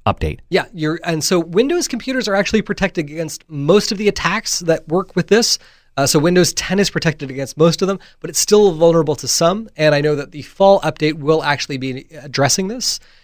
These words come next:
Speaker 2: And, uh, Apple has said with their new Mac O S update for High Sierra,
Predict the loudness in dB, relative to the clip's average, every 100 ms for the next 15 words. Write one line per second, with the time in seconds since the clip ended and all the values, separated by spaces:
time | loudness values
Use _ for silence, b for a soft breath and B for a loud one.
0 | b _ -2 -2 -4 -8 -6 -2 -2 2
1 | 0 2 0 0 -4 -4 -6 -6 -4 -4
2 | 0 2 2 0 -2 -4 -2 -2 -2 -8
3 | -2 0 0 -2 -4 -2 -4